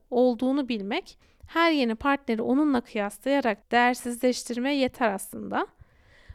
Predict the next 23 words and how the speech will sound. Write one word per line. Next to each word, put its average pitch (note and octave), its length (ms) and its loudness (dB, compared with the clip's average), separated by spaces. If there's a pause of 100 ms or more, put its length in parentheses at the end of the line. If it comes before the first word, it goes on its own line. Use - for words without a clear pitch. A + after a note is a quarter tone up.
(140)
Bunu F4+ 160 4
sadece F4+ 380 2
şu - 200 -6
anki D4 280 -2
partnerden B3+ 580 0
uzaklaşmak C4+ 720 0
için G#3 320 -8 (240)
kullanır G#3 640 0
kaçıngan F#3 560 -8
kişiler. A#3+ 500 -2 (1300)
Ve C#4 140 2
işin D#4 520 0
en E4 200 2
ilginç D4+ 640 0
yanı A#3+ 260 0
da E4+ 160 2 (220)
tüm F4 260 2
bunlar A3+ 360 0
yaşanırken D#4 960 0
hiçbir - 440 -4
şeyin G#3+ 320 -4
farkında C#4+ 640 2 (220)
değildirler. A#3+ 840 0